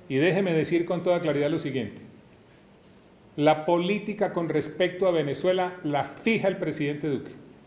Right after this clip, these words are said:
y el canciller de la República, como fue mi caso durante varios meses,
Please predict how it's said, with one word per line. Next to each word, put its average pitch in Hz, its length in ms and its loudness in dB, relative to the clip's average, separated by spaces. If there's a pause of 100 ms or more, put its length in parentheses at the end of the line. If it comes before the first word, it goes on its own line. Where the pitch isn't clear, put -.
(500)
y 156 80 4
el 156 120 2
canciller 156 560 2
de 196 80 2
la 180 100 2
República, 160 640 -2 (580)
como 143 240 4
fue 175 160 2
mi 175 140 0
caso 175 300 4
durante 131 580 -2 (460)
varios 170 520 6
meses, 185 580 -2